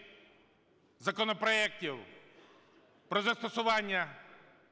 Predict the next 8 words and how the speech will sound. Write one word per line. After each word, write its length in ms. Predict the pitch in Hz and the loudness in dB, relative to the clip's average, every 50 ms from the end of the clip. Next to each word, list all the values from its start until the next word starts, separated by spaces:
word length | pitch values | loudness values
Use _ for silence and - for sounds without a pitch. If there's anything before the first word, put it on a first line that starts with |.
| _ _ - - - - _ _ _ | _ _ -20 -20 -20 -20 _ _ _
системи 500 | - - 196 202 202 - 240 226 220 220 | -6 -2 -2 -2 2 2 2 2 2 0
Прозоро 560 | 208 - 214 220 208 170 220 226 208 202 196 185 | 0 0 0 -2 0 2 2 4 4 4 2 0
в 40 | |
Збройних 460 | 165 151 156 233 226 214 220 220 214 - | -2 -2 0 2 2 2 2 0 -2 -4
Силах 420 | - 240 226 208 202 190 - - | -2 -2 0 2 2 0 -2 -4
України 500 | 175 143 - 175 175 165 160 156 160 160 | -8 -4 0 0 0 0 0 -2 -2 -4
і 40 | 165 | -2
завершуючи 880 | 151 208 208 226 220 202 180 - - 180 165 151 135 - 147 120 92 | 0 2 2 4 2 2 0 -2 -4 -4 -4 -4 -6 -6 -8 -8 -10